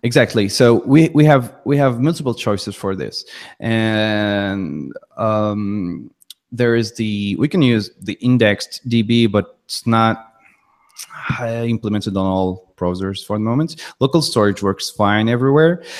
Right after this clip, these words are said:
Session storage is fine, but the problem with the ses-, session storage is, is that it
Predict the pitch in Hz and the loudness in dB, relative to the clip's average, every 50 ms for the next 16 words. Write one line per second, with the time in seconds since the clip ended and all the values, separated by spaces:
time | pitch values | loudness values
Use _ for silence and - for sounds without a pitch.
0 | - - - - - - 175 185 - 254 254 - - - 190 175 160 143 131 131 | -16 -14 -8 -2 2 4 4 4 6 6 4 6 6 6 6 6 6 6 4 2
1 | 127 120 - - - 139 127 117 107 107 107 110 110 113 120 113 - 151 175 202 | 0 -2 -2 0 2 2 4 4 4 4 2 2 2 0 -4 -2 2 4 4 4
2 | 220 202 175 143 135 131 - - 135 131 131 127 - - - 151 143 - 175 160 | 4 4 2 2 0 -2 0 2 2 2 2 0 -2 0 0 0 0 0 -4 -4
3 | - - 123 110 107 104 107 107 - - - - - - _ _ - 127 117 113 | -2 0 0 0 0 0 -4 -10 -14 -12 -12 -12 -12 -14 _ _ -8 -8 -6 -8
4 | 107 110 107 104 110 117 113 113 107 107 - 127 - - | -8 -12 -12 -6 -2 0 0 0 0 -2 -4 -10 -10 -4